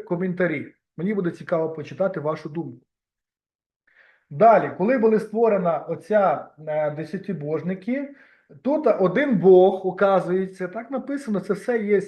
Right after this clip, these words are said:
е, підтверджено, мої, підтвердження моїх слів в Біблії, в святих писаннях, які я читав, досліджував. Тут, а, цей Бог, він сказав, що «я один, мені вже більше всього достатньо, я вже не хочу тут, якби, бути десятибожником, я найду зараз Мойшу,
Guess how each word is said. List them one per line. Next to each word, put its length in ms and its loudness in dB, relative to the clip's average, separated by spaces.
е, 280 0
підтверджено, 680 -2
мої, 200 -8
підтвердження 880 -4
моїх 260 -4
слів 320 -6
в 40 -14
Біблії, 680 -6
в 40 -20
святих 320 -10
писаннях, 500 -4
які 200 -10
я 120 -4
читав, 420 -2
досліджував. 640 -10
Тут, 180 2
а, 80 8
цей 240 4
Бог, 400 2
він 160 -4
сказав, 480 2
що 140 -6
«я 200 2
один, 720 2
мені 320 -2
вже 240 0
більше 320 -4
всього 240 -2
достатньо, 760 -2
я 140 4
вже 140 -2
не 100 -4
хочу 320 -8
тут, 200 -6
якби, 360 0
бути 240 -2
десятибожником, 920 -2
я 220 6
найду 400 0
зараз 500 0
Мойшу, 680 -6